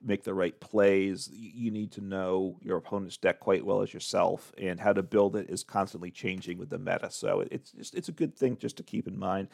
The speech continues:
And the other card that was really close was Shadow Rider V max, which was,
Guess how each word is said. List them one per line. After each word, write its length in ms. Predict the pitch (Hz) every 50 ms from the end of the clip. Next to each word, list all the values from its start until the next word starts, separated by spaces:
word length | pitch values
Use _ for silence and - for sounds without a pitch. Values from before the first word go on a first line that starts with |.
| - - _ _ _ -
And 120 | 151 143
the 120 | 143 143 -
other 260 | - 139 139 147 147
card 400 | 143 - - 160 117 117 113 110 -
that 120 | 110 95
was 160 | 85 104 -
really 200 | - 107 104 101
close 420 | 95 - - 113 101 101 98 - - - - - - _
was 180 | - - 120 107
Shadow 320 | - - - 98 98 104
Rider 220 | 104 104 98 101
V 160 | 104 - - -
max, 420 | - - 90 90 - - - -
which 260 | - - - - - _ _ _ - - _ _ _ _
was, 680 | - 107 107 107 113 113 110 110 107 107 101 98 -